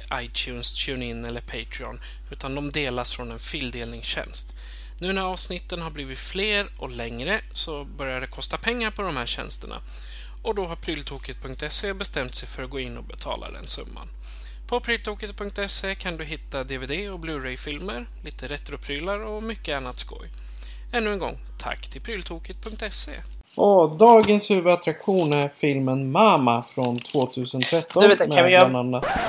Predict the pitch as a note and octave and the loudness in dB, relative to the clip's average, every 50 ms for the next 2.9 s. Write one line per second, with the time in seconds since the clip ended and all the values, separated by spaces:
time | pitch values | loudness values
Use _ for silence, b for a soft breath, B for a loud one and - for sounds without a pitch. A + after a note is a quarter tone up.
0 | - D5+ D5 - - - - - - _ - - D3 D3 F3 G#3 A3 G#3+ G#3 G3+ | 0 0 0 0 0 -2 -2 -4 -6 _ -4 -2 4 6 8 8 8 8 6 4
1 | - - F#3 E3+ E3 E3 D#3+ D#3+ - D#3+ D3 - - A#3+ G#3+ F3+ C#3+ A#2+ A#2+ B2+ | 4 2 0 2 2 2 0 0 0 0 0 0 4 4 4 6 6 4 2 2
2 | - - C#3 B2+ A#2+ B2 B2 B2 A#2 A#2+ D#3 G3+ F#3+ D3 B2+ A#2 A#2 A2+ | 0 0 0 0 2 2 0 0 2 4 6 6 6 6 4 2 0 -2